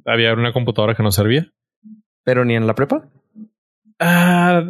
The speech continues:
Speaker 1: no, ya en la prepa, pues, ya no se usaban los floppies. O sea, sí los llegué a usar en casa.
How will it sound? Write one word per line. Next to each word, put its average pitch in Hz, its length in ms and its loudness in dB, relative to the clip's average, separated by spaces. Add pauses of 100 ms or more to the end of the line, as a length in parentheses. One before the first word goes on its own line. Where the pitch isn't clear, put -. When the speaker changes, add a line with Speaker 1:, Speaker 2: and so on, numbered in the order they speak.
(160)
Speaker 1:
no, 202 340 0
ya 190 140 0
en 190 60 0
la 196 100 -2
prepa, 196 260 -2
pues, 165 140 -4
ya 139 100 2
no 143 140 0
se 175 120 0
usaban 151 360 0
los 135 160 0
floppies. - 800 -4 (720)
O 143 140 2
sea, 147 240 2
sí 170 140 -2
los 196 120 2
llegué 165 120 0
a 147 40 2
usar 165 200 0
en 151 120 -4
casa. 160 520 -2